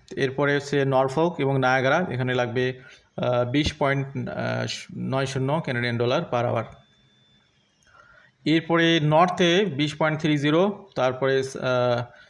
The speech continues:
সাউথ ওয়েস্টে, আহ, উনিশ পয়েন্ট আট পাঁচ, তারপরে লন্ডন, এলগিন, অক্সফোর্ড, এখানে উনিশ পয়েন্ট ফাইভ জিরো। তো এখানে আপনারা দেখলেন যে বিভিন্ন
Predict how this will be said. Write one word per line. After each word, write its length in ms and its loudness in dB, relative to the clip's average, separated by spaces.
সাউথ 340 2
ওয়েস্টে, 460 2
আহ, 140 -2
উনিশ 260 -2
পয়েন্ট 280 -2
আট 220 -2
পাঁচ, 260 0
তারপরে 260 -2
লন্ডন, 640 2
এলগিন, 560 2
অক্সফোর্ড, 440 0
এখানে 260 0
উনিশ 560 -4
পয়েন্ট 440 0
ফাইভ 200 0
জিরো। 300 -2
তো 160 2
এখানে 280 2
আপনারা 260 2
দেখলেন 380 0
যে 120 0
বিভিন্ন 840 2